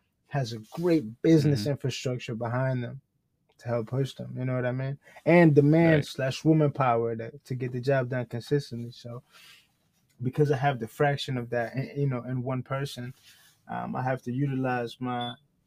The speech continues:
Speaker 1: my intelligence to, to really strategically put this out in a way that's gonna reach the people that,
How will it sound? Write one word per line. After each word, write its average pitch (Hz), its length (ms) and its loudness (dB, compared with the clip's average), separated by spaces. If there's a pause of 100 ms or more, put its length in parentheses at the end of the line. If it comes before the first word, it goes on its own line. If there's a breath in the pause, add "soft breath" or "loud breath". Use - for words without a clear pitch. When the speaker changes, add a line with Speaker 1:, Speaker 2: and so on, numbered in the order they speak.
(120)
Speaker 1:
my 127 220 -6
intelligence 123 640 -2
to, 113 380 -8
to 127 120 -8
really 131 240 -4
strategically 127 640 -8
put 143 260 -8
this 127 200 -8
out 135 160 -2
in 127 100 -4
a 120 80 -6
way 123 200 -4
that's 117 180 -10
gonna 117 180 -8
reach 127 300 -8
the 110 80 -16
people 113 420 -12
that, 117 240 -20